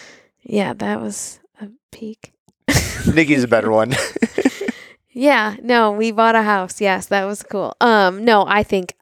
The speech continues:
Speaker 1: uh, my, my peak was for sure being, having the moment in which I could afford to bring her on.
Speaker 2: Yeah.
Speaker 1: Was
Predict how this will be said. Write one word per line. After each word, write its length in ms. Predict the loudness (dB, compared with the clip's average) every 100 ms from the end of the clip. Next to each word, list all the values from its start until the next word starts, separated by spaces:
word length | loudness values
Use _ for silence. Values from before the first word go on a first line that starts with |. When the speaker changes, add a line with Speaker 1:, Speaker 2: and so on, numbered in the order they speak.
| _
Speaker 1:
uh, 100 | -4
my, 280 | 0 2 2
my 260 | 2 2 2
peak 240 | 2 -2
was 160 | -4 -10
for 140 | -10
sure 260 | -8 -6 -6
being, 460 | -6 -8 -10 -14 -20 -12
having 560 | 0 2 4 4 2 -4 -12 _ _ _
the 320 | -12 0 0
moment 440 | 4 4 4 4
in 120 | 4 4
which 180 | 4
I 100 | 4
could 140 | 0 -2
afford 380 | -4 -2 -2 0
to 340 | 0 0 -2 -6
bring 220 | -10 -8
her 120 | -6
on. 280 | -6 -6 -10 -16 _ -14
Speaker 2:
Yeah. 280 | -14 -14 -18 -20 -12
Speaker 1:
Was 360 | -8 -6 -8